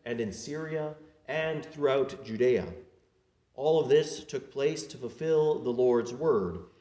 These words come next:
and as such, the disciples were not to be alarmed,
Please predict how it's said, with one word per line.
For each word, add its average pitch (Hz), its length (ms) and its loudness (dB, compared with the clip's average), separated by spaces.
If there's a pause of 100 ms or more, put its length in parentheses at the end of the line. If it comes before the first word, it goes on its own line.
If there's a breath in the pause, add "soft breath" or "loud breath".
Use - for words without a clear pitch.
(160 loud breath)
and 117 100 -10
as 131 160 -2
such, 165 380 -2
the 147 80 -2
disciples 160 640 -2
were 131 100 -6
not 156 420 -4
to - 60 -14
be 123 140 -6
alarmed, 92 500 0